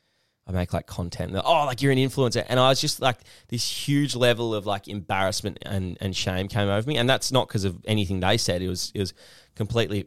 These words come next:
like, myself. But I suppose, like, you know, it's not really sacrifice, but, um, I really noticed that, uh, just in meeting new people and stuff is, like, you kinda sacrifice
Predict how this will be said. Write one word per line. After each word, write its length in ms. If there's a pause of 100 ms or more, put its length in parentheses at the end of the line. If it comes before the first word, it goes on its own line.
(100)
like, 280
myself. 560
But 100
I 60
suppose, 440
like, 260 (640)
you 80
know, 60
it's 160
not 100
really 120
sacrifice, 880
but, 300 (500)
um, 580
I 100
really 300
noticed 480
that, 420 (260)
uh, 760 (260)
just 260
in 160
meeting 320
new 160
people 460
and 100
stuff 420
is, 120
like, 280 (880)
you 120
kinda 240
sacrifice 960